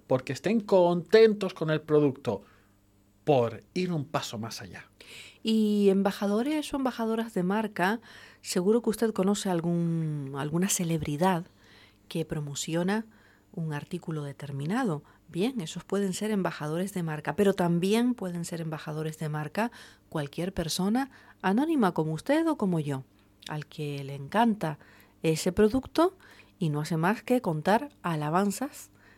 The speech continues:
Speaker 2: de ese producto.
Speaker 1: Recuerde, la mejor promoción que puede tener usted, se podrá gastar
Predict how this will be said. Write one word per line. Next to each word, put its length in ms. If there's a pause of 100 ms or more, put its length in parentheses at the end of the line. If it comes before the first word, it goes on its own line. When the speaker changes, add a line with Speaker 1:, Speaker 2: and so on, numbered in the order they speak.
(120)
Speaker 2:
de 140
ese 180
producto. 420 (200)
Speaker 1:
Recuerde, 500
la 260
mejor 420
promoción 640
que 160
puede 260
tener 440
usted, 380
se 180
podrá 220
gastar 460